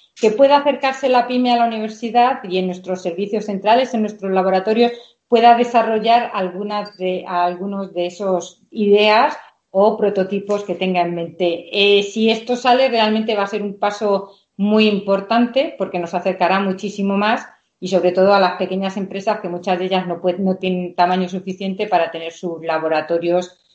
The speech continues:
de I más D más I. Con lo cual tenemos claro que ahora que se habla tanto de transferencia de, de conocimiento, pues evidentemente eso es lo que suele hacer un ingeniero. Un ingeniero es el que ingenia, el que inventa,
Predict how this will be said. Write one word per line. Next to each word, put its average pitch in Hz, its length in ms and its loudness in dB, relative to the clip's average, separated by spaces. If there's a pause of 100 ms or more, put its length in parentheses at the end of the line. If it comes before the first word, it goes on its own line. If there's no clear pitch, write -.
(240)
de 175 140 4
I 180 260 4
más 170 680 0
D 170 120 2
más 151 260 -6
I. 151 120 -16
Con 170 180 -6
lo 170 120 0
cual 208 340 2
tenemos 220 420 2
claro 220 380 2
que 180 520 -2
ahora 214 240 2
que 233 80 -4
se 240 120 2
habla 226 220 4
tanto 220 300 0
de 202 100 -2
transferencia 202 840 -2
de, 175 480 -2
de 185 240 -4
conocimiento, 214 720 0
pues 190 160 -6
evidentemente 202 480 -4
eso 226 140 -2
es 226 40 -2
lo 214 100 2
que 202 80 -2
suele 185 200 2
hacer 175 160 -2
un 175 60 -6
ingeniero. 175 640 -6 (200)
Un 190 120 4
ingeniero 202 400 2
es - 80 -4
el 185 120 0
que 175 80 -6
ingenia, 226 420 4
el 233 80 0
que 190 80 -2
inventa, 214 560 2